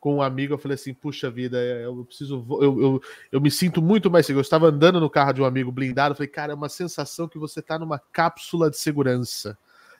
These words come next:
né? Você pode ir e vir com tranquilidade", porque eu não paro hoje com tranquilidade em nenhum semáforo da cidade de São Paulo, né? É, e não só da cidade de São Paulo, qualquer outra cidade, hoje a criminalidade,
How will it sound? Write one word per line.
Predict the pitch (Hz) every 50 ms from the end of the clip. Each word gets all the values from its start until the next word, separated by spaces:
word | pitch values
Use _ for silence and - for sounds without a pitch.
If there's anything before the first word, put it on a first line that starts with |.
| _ -
né? | 117 127 127
Você | 120 123 120 - 143
pode | 139 - 151 147 147 131 - - -
ir | - 196 226 240 233 208
e | 202 160
vir | 135 123 170 180 180
com | - 175
tranquilidade", | 156 180 165 160 147 - 170 160 143 143 139 135 135 - -
porque | 156 151 - - 147 -
eu | 160 175 214 220 196 131 107 101
não | 117 131 165 196 190
paro | - - 170 160 175 190 190 170 143
hoje | 131 131 139 160 175 156 123 107 104 98 _ _ _ _ _ _ _ -
com | 208 214
tranquilidade | 208 233 214 202 208 202 196 185 165 180 - 190 202 233
em |
nenhum | 269 269 240 202 170
semáforo | - - - 123 113 120 117 110 - - 117 113 107
da | 113 110
cidade | - - 117 107 104
de | -
São | - 110 101
Paulo, | - 90 - - _ _ _ _ _ _ _ _ _ _
né? | - 120 127 127 - - - _ _ -
É, | - 117 117 113 135
e | 156 185
não | 190 208 262 302
só | - - 196 156
da | 135 135
cidade | 123 - 135 127 -
de | -
São | 135 120
Paulo, | 113 - 113 113 117 117
qualquer | - 151 139 139 _ - - 202 196 185
outra | 175 170 160 151 143 - - 135
cidade, | 127 - - 127 117 127 127 135 147 151 151 147
hoje | 139 139 147 139 147 160
a | 156 151
criminalidade, | - 156 151 151 156 151 135 120 127 127 131 135 139 156 151